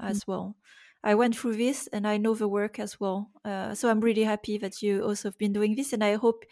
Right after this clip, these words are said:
Speaker 1: it will e-, encourage others to just do this until, you know, we will have so, so many different talents that it's, will not require this proactive, uh,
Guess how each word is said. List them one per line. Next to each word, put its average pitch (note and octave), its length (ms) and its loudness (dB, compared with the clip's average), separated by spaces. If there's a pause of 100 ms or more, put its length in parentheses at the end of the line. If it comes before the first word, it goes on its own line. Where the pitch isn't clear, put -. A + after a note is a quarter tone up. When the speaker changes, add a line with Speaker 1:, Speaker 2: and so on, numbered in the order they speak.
(260)
Speaker 1:
it A3 140 6
will A3 220 6
e-, - 60 -8 (160)
encourage A#3 480 2
others A3 400 4
to G3 220 0 (480)
just A#3+ 340 8
do A3+ 280 6
this A3 300 6
until, A3 760 4 (340)
you A3+ 100 2
know, G#3 240 4
we A#3 200 2
will A3+ 100 6
have A#3 160 4
so, C#4 380 2
so - 200 -2
many B3 640 2 (280)
different A#3 340 -4
talents B3 440 2
that G3+ 140 0
it's, - 460 -6 (460)
will A3+ 220 0
not A#3 200 -2
require G#3 500 2
this G3+ 200 -6
proactive, G3 560 -6
uh, - 260 -6